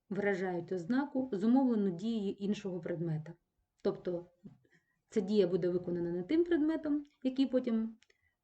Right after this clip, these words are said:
буде мати цю ознаку, а іншим предметом за нього або над ним. Приклад. Покинуте гніздо. Перефразуємо, гніздо, яке покинули птахи.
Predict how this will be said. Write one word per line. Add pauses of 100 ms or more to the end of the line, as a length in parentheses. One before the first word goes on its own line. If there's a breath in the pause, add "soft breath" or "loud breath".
(540)
буде
мати
цю
ознаку,
а
іншим
предметом
за
нього
або
над
ним. (260)
Приклад. (260 soft breath)
Покинуте
гніздо. (1000 soft breath)
Перефразуємо,
гніздо,
яке
покинули
птахи.